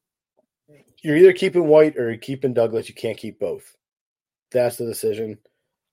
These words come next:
I, I hope, you know, when White got back into form, we saw it earlier this year, 'cause I think he was finally back to a hundred percent Tre'Davious White. Dude was scary. Dude, dude was good. But is he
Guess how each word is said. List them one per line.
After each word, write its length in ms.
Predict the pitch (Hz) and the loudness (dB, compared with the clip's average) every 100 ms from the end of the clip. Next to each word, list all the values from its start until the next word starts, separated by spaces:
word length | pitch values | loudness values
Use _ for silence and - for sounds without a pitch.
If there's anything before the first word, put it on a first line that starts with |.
| - | -8
I, 180 | 113 117 | -6 -6
I 160 | - 113 | -6 -6
hope, 420 | 101 127 135 135 - - _ _ - _ - _ _ _ | -2 -2 -2 -6 -20 -20 _ _ -20 _ -20 _ _ _
you 140 | - 117 | -14 -10
know, 320 | 113 104 - 76 - | -8 -8 -10 -20 -12
when 320 | 123 135 135 | -2 0 2
White 240 | 139 156 | 2 2
got 180 | 160 156 | 0 0
back 240 | 135 135 | 0 -2
into 140 | 139 131 | -4 -8
form, 280 | - 131 135 | -4 -4 -4
we 100 | 110 | -8
saw 220 | 113 113 | -10 -8
it 40 | |
earlier 240 | 113 117 117 | -6 -6 -6
this 240 | 110 - | -10 -12
year, 160 | 117 127 | -10 -10
'cause 140 | 117 | -8
I 80 | 98 | -10
think 180 | - 104 | -12 -14
he 60 | |
was 120 | 104 - | -14 -14
finally 420 | 113 110 110 107 | -12 -12 -12 -10
back 340 | 104 107 107 | -10 -10 -12
to 140 | 113 101 | -10 -10
a 520 | _ _ _ _ - | _ _ _ _ -18
hundred 140 | 117 | -12
percent 300 | 110 - 107 | -12 -10 -12
Tre'Davious 380 | 101 110 104 101 | -8 -8 -8 -12
White. 300 | 104 107 135 _ _ _ _ _ _ _ _ _ _ _ _ - | -10 -10 -10 _ _ _ _ _ _ _ _ _ _ _ _ -8
Dude 160 | 131 | -6
was 140 | 117 - | -6 -8
scary. 460 | - 95 82 - _ _ - | -6 -6 -6 -12 _ _ -16
Dude, 240 | 113 90 | -16 -14
dude 180 | 120 113 | -12 -12
was 120 | 95 | -12
good. 400 | - 95 82 - _ _ _ _ _ _ _ _ _ _ _ _ _ _ | -12 -10 -10 -14 _ _ _ _ _ _ _ _ _ _ _ _ _ _
But 200 | 127 117 | -4 -4
is 200 | 113 107 | -6 -10
he 420 | 117 113 104 95 | -10 -10 -12 -14